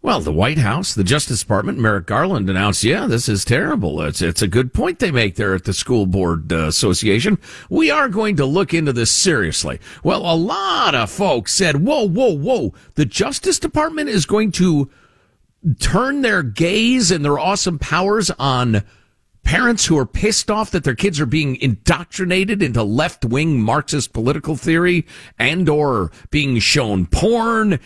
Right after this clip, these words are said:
and or taught at age six that you're a little boy, but maybe you're a little girl. How about you be a little girl instead?" People are pissed off about this stuff. And again, the idea that the federal government would be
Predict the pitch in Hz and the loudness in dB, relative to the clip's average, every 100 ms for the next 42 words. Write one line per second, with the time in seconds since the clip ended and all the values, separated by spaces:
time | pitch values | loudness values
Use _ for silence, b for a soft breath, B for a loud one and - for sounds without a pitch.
0 | B - 127 131 123 113 - 190 185 127 | B -4 -2 0 0 0 0 0 0 0
1 | 135 139 110 - 233 180 - 147 151 196 | -2 -2 0 0 0 -2 -4 -2 0 0
2 | 165 208 117 196 185 117 117 240 311 135 | 2 0 0 -2 0 -2 0 0 0 2
3 | 139 131 202 151 92 101 233 262 220 247 | 0 2 0 0 -2 -4 -4 -4 -4 -2
4 | 240 269 240 269 262 175 139 - 339 349 | 0 0 0 0 0 -2 -4 -2 -4 -6
5 | - b b b b b b 131 143 196 | -16 b b b b b b -2 0 0
6 | - 226 247 - 277 320 269 156 101 - | 2 0 0 -2 -2 -2 -2 -2 -4 -4
7 | 78 - 82 82 104 107 - 139 214 131 | -4 -2 -4 -2 -2 0 0 0 0 2
8 | 107 110 139 135 127 - - 170 131 190 | 0 2 0 0 -2 -4 -2 -2 -2 -2
9 | 233 196 139 139 104 117 | -2 -2 0 0 2 0